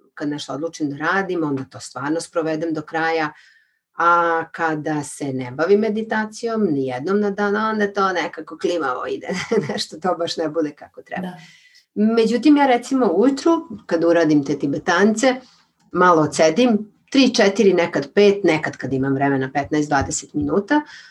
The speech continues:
Speaker 1: i popodne ili uveče ili pred spavanje, kad god nađem vremena, barem još petnaest, dvadeset minuta malo sedim, a, pratim svoj dah, dakle,
Speaker 2: Da.
Speaker 1: kuda idemo i dah.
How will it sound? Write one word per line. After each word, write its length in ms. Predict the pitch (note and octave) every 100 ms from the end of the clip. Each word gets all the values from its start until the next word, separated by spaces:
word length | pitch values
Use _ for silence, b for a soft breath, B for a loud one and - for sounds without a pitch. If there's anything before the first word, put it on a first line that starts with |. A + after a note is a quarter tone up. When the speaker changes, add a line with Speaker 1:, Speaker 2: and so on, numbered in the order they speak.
| B -
Speaker 1:
i 320 | A#3+ C4+ C#4
popodne 640 | F#3+ - E3 E3 F#3+ B3+ A#3+
ili 380 | D#3+ D#3+ D3+ C#3+
uveče 420 | D#3 F#3 - F#3+
ili 340 | D3 D#3+ D3+
pred 180 | C#3 C3
spavanje, 760 | - D3 F3 A3 A3+ G3+ F3 D#3+
kad 160 | D3+ D3+
god 200 | E3 D3+
nađem 320 | C#3+ C3+ C3
vremena, 460 | D3 F#3+ G3 D#3+ - B B B
barem 480 | - E3 F3 F#3 F#3+
još 220 | E3 D#3
petnaest, 380 | D#3 D3+ D#3 D3
dvadeset 460 | C#3 C3+ D3+ - -
minuta 720 | C#3 C#3 C#3 F#3 F3+ F3 D#3
malo 460 | D3+ D3+ D3 C#3+ C#3
sedim, 760 | - D3+ D#3+ G#3+ A3+ G#3+ G3+ B B B
a, 380 | E3+ E3 D#3 D3 -
pratim 320 | F3 E3+ D3+
svoj 240 | D3+ C#3+ C3+
dah, 400 | E3+ A3+ - - _ _ _ -
dakle, 220 | - D#3
Speaker 2:
Da. 40 | -
Speaker 1:
kuda 240 | D#3+ D3
idemo 300 | C3+ C3+ C3+
i 80 | C3+
dah. 200 | D#3+